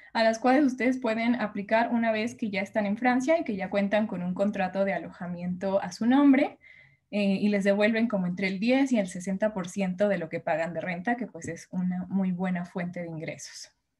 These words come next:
Eh, derecho a trabajar, mm, sesenta por ciento del tiempo completo, medio tiempo no es tan exacto, eh, pero bueno, son veinte horas a la semana, y, pues, también esto les permitirá tener un ingreso extra.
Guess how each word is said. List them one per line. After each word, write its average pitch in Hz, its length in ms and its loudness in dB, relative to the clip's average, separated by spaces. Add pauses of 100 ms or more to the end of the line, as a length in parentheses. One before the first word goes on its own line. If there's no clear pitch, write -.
(1120)
Eh, 233 260 2
derecho 254 320 6
a 320 60 4
trabajar, 233 760 4
mm, 196 380 2
sesenta 285 480 2
por 220 120 0
ciento 240 260 0
del 208 100 2
tiempo 202 260 -4
completo, 247 680 0
medio 214 360 -2
tiempo 208 320 -2
no 185 80 -2
es 196 100 -4
tan 202 200 2
exacto, 320 600 0
eh, 185 160 -4
pero 180 200 -2
bueno, - 240 -6
son 208 320 0
veinte 214 320 4
horas 214 260 4
a 180 60 0
la 175 120 -2
semana, 240 500 2 (540)
y, 262 280 6
pues, 254 260 0
también 214 460 2
esto 196 260 -2
les 180 160 -4
permitirá 180 720 -4
tener 180 300 -2
un 185 180 -2
ingreso 175 420 -4
extra. 220 600 0